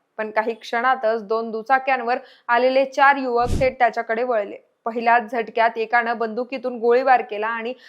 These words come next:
त्यातच गणेश खाली पडला आणि लगेचच सोबत असलेल्या दुसऱ्यानं हातातल्या कोयत्यानं त्याच्यावर सपासप वार केले. लोक किंचाळले, गोंधळ उडाला, पण हे सर्व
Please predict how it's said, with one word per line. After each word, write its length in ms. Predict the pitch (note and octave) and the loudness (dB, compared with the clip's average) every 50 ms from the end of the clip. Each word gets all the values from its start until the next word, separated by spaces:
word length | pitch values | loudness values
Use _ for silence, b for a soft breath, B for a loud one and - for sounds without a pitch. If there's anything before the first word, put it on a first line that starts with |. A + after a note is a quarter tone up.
| B B | B B
त्यातच 340 | - B3 A#3 A#3+ C4 C4 C4 | 4 4 6 6 4 0 0
गणेश 380 | B3 A#3+ A#3 A3 A3 A#3+ B3 - - | 0 -2 -4 -4 -4 -8 -12 -8 -4
खाली 160 | B3+ A#3+ A3+ | -4 -4 -4
पडला 300 | G#3+ G#3+ G#3+ F#3+ F#3+ G#3+ - - _ _ _ - | -4 -6 -8 -8 -8 -12 -14 -16 _ _ _ -10
आणि 220 | G#3+ G#3+ G#3+ G#3 | -8 -6 -2 -2
लगेचच 480 | A3 A3 G#3 B3+ B3+ B3+ A3+ A3+ A#3 - | -2 0 0 -2 -2 -2 -6 -10 -8 -8
सोबत 320 | A#3 A3 G#3+ A#3 A#3+ A#3 | -8 -6 -6 -6 -6 -6
असलेल्या 360 | A3+ A3 A3 A3 G#3+ A3 A3+ | -8 -8 -6 -6 -2 -2 -2
दुसऱ्यानं 520 | A3 G#3 A#3 A#3 - D4+ C#4+ C4+ A#3+ A#3 C4+ B B B B B | -2 -2 -6 -8 -4 0 0 0 0 -2 -6 B B B B B
हातातल्या 480 | - C#4+ C#4 C#4 D#4+ D#4+ D#4+ D#4+ E4 | 4 4 6 6 4 4 4 2 2
कोयत्यानं 600 | E4 E4 - E4 D#4+ E4 D#4+ F#4 F4+ E4+ C#4 B3 C4 | 2 2 2 0 0 0 2 4 4 4 4 0 -2
त्याच्यावर 520 | B3+ B3+ A#3 A3 - C4 B3 A#3 A3+ A#3 | 0 0 0 2 2 0 0 0 -2 -4
सपासप 680 | B3+ - - A#3+ A3+ B3 B3 A#3+ A#3+ - C4 C4 - - | -4 -2 -2 -2 2 2 0 0 0 -4 -8 -6 -2 0
वार 160 | A3+ G#3 G3+ | 0 0 0
केले. 220 | G#3+ - G3+ G#3+ - - _ _ _ _ _ - | -4 -8 -12 -14 -14 -16 _ _ _ _ _ -4
लोक 200 | A3 A3+ A3 A3+ | -4 -4 -2 -4
किंचाळले, 580 | - B3 A#3 A#3+ A3+ - C#4+ C4+ B3+ A3 G#3 G#3 b b b b b B3 B3 | -6 -6 -6 -4 -2 0 2 2 2 2 -2 -6 b b b b b 0 2
गोंधळ 340 | C#4 D4 D4 C#4+ D4+ D#4 D#4 | 2 4 4 4 4 4 4
उडाला, 420 | D4 C#4+ C4+ B3 A#3 A3 A3+ A#3+ | 4 4 4 4 6 4 2 2
पण 200 | A#3+ B3 B3 B3 | 2 0 -2 -4
हे 160 | B3 B3+ B3+ | -4 -6 -8
सर्व 360 | B3+ - - B3+ C4+ C4 C#4 | -6 -4 -4 -2 -2 -2 -2